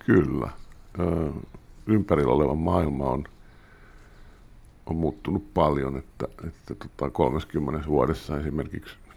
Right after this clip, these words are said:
on tapahtunut se, että maailma on kyllästetty tavaralla ja kulutuksella ja, ja, ja on menty jopa yli. Ja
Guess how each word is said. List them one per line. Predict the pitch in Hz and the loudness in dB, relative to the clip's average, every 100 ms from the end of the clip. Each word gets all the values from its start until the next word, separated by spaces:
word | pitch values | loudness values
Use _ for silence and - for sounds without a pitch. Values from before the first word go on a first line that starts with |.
| - - - - - - - - - - - - - - | -20 -20 -20 -20 -20 -20 -20 -20 -20 -20 -20 -20 -20 -8
on | 90 | -2
tapahtunut | 80 76 76 - 76 78 - - - | 0 0 -2 -4 -8 -8 -10 -10 0
se, | 78 71 | 2 2
että | - - - | 0 -8 -6
maailma | 73 73 76 78 73 69 | -4 -4 -2 0 2 0
on | 69 | 0
kyllästetty | 82 67 65 - - - | 2 2 0 -6 -16 -6
tavaralla | - 71 67 67 64 67 | 2 4 4 2 -2 -2
ja | - | -4
kulutuksella | - 80 69 - - - 80 - - | -2 -2 0 -4 -10 -10 -6 -4 -4
ja, | 127 123 - - - - - - - - - - - - - | -6 -8 -12 -20 -20 -20 -20 -20 -20 -20 -20 -20 -20 -20 -10
ja, | - 71 - | -6 -6 -6
ja | 73 - - - | -8 -12 -20 -10
on | - 80 | -4 -2
menty | 73 71 69 | -2 -4 -2
jopa | 73 69 65 - | -2 0 -2 0
yli. | 71 62 65 - - - - - - - | 0 0 -4 -6 -18 -20 -20 -20 -18 -10
Ja | 71 | -6